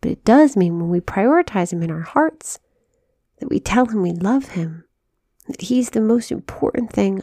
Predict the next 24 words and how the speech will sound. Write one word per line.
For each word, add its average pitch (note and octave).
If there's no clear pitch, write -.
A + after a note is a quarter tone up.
on G#3
even A3+
the G#3
most G3
massive G3+
of D#3
to-do E3
lists. E3
It's -
all C#4
about B3+
priorities, G3
sister. F#3
Tell C4+
him D#4
that C4
he's G3
at -
the -
top -
of F#3
your B3
list -
today. D3+